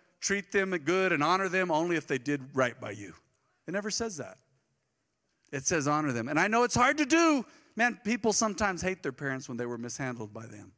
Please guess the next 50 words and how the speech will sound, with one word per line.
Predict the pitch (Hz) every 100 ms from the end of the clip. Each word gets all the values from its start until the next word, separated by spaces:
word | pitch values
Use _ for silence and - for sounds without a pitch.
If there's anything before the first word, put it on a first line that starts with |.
| _
I | 131
understand | 143 - 135 117
that. | 110 - _ _ _ _ -
You | 147
need | 151
to | 135
forgive | 139 131 143 139
them. | 139
You | 127
need | 123
to | 120
honor | 123 123 120
them. | 110 95 - - _ -
Honor | 165 170 175 180 170 - _ _
your | 127
mama. | 127 139 147 135 113 95 -
Really. | - 214 220 127 - _ _ _ _ _ _ _ _ _ _ _ _ _ _ _ _
You | 156
don't | 185 208
even | 196
have | 190
to | 185
get | 151 180
a |
tattoo | 165 175 160 185 156
that | 135
says, | 135 127
"I | 131
love | 135 143
mom" | 139 135 120
or | 110
anything. | 110 113 117
There's | 113
other | 135 139
ways. | 135 131 117 - - - - - - - _ - - _ _ _ - _ _ _ _ _ _
You | 139 139
may | 151
get | 139 147
it | 147
misspelled, | 143 - - 170 165 139
and | 120
then | 131
you'll | 131
be | 123 123
brokenhearted, | 110 - 135 139 156 135 123 110 107
and | 120
I'll | 127 143
laugh | 139 123 127
at | 107
you. | -